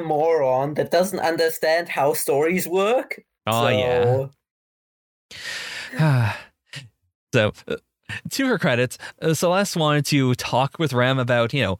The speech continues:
Speaker 2: a mysterious thing, but she notices that Diablo's there and that they're both wearing slave collars. And she's like, "You know what? Never mind. Tell me about this."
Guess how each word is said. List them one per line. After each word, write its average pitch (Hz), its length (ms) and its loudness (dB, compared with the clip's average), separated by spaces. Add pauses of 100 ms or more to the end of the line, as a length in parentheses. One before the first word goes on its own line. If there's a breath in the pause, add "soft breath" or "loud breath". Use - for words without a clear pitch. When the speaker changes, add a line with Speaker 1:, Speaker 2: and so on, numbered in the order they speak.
Speaker 2:
a 123 60 2
mysterious 120 520 2
thing, 101 420 2 (300 loud breath)
but 123 320 2 (100)
she 190 140 -2
notices 202 460 2
that 123 220 2 (100)
Diablo's 127 460 2
there 101 340 2
and 127 80 4
that 110 100 2
they're 120 120 0
both 160 240 2
wearing 131 180 0
slave 151 300 0
collars. 92 680 0 (340 soft breath)
And 107 160 0
she's 120 140 2
like, 113 260 0
"You 185 180 0
know 277 140 2
what? 440 280 0
Never 359 240 0
mind. 175 240 0
Tell 262 140 0
me 165 100 2
about 101 240 0
this." 117 300 0